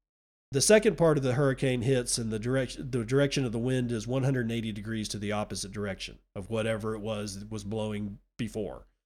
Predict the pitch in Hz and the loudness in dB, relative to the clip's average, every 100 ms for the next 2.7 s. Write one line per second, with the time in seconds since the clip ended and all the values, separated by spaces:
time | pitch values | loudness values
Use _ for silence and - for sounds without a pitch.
0 | _ _ _ 117 110 143 180 165 147 135 | _ _ _ -4 0 4 4 4 2 4
1 | 143 170 170 190 180 - 170 156 123 127 | 8 8 8 6 6 4 2 4 2 0
2 | 120 127 139 139 - 85 | 0 0 0 0 -4 -4